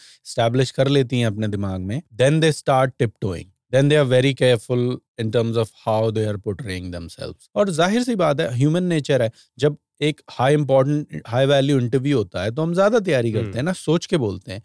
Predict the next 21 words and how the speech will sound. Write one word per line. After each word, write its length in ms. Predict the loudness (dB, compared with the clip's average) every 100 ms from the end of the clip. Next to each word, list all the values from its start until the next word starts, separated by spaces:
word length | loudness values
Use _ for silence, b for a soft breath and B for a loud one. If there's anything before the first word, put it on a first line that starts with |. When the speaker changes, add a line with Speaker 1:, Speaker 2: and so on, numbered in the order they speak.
| -6
Speaker 1:
तो 100 | -2
इस 120 | 0
लड़कियों 380 | 0 0 0 0
को 80 | 0
तुम 180 | 0
पसंद 300 | -2 -2 0
आओगे 320 | 2 2 2 -2
तो 160 | -2
वो 120 | -2
फिर 140 | -2 -4
सोच 300 | -2 -4 -2
के 80 | -4
बोलेगी। 380 | -4 -6 -10 -10 -8
कितनी 320 | -4 0 2
लड़कियां 380 | 4 4 2 2
हैं 80 |
जो 80 | 2
मुझे 180 | 0 2
बोलती 380 | 2 0 -2 -2
थी, 100 | 0
"नहीं, 460 | 2 2 0 -2